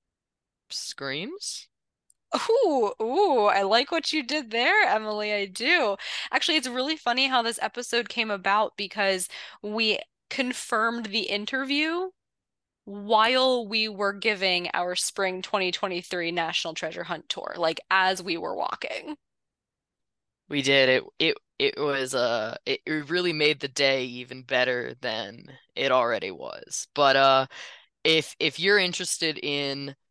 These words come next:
Speaker 1: our tour or anything else that we do, you can find us on Twitter and Instagram at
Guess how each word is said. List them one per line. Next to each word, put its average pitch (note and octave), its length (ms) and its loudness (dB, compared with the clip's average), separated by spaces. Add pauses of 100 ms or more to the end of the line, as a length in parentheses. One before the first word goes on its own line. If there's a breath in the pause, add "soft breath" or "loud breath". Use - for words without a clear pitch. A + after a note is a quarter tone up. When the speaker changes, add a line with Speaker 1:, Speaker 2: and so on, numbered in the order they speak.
(160)
Speaker 1:
our C3 180 2
tour F3 560 2
or C3 580 0 (540)
anything D3 1000 0
else C#3 280 2
that A#2+ 200 -2
we C#3 140 -6
do, C3 140 -4
you C#3 280 -4
can F3+ 280 -2
find D#3 320 2
us D3 160 0
on C3 260 -4
Twitter D3+ 600 -2
and C#3 160 -4
Instagram C3+ 540 -6
at C3+ 240 -4